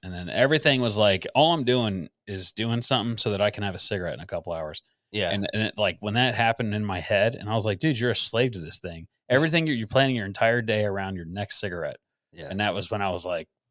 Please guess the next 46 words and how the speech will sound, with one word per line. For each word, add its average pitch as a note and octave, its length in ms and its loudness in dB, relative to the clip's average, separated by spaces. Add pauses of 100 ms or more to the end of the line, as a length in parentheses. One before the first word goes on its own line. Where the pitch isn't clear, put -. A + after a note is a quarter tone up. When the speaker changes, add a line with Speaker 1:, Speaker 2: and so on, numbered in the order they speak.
(300)
Speaker 1:
"Okay, - 260 -10 (920)
I'm F#2 80 -12
done E2+ 160 -4
smoking E2 280 -12
cigarettes." - 540 -10 (640)
Now D3+ 120 4
I'll C#3+ 60 4
smoke A#2+ 240 2
vapes A2+ 400 4
that G2+ 120 0
are A2 80 2
inside. A2+ 540 2 (500)
Speaker 2:
Right. C#3+ 160 -6 (100)
Yeah. F2+ 180 -2 (880)
That's B2 140 -2
safer. - 260 0
Speaker 1:
Stupid. - 340 -4 (400)
Yeah. - 140 -12 (680)
Nobody A2+ 240 2
knows A2 180 4
what's G#2+ 140 -2
in A2+ 140 -2
those. G2 400 -4 (360)
Speaker 2:
Right. F2 200 -10 (600)
Speaker 1:
So - 140 -4
that F#2+ 140 0
Speaker 2:
Mystery. G2 160 -6
Speaker 1:
means G#2+ 220 -2
that - 160 -18
they G#2+ 80 -4
can't A#2+ 180 -2
be G#2 80 -8
proven A2 320 -6
Speaker 2:
Means F#2+ 80 -4
Speaker 1:
to F#2 60 -6
Speaker 2:
it F2+ 40 -6
Speaker 1:
be A#2+ 80 -2
Speaker 2:
can't G2 120 -6
kill A2+ 140 0
Speaker 1:
dangerous. F#2 200 -4 (160)
Speaker 2:
you. G#2 60 -4
Right. F2+ 160 -2
Speaker 1:
Yeah. F2+ 140 -4 (460)
'Cause F#2+ 120 -6
nobody F#2+ 260 -2
knows. F2+ 260 -10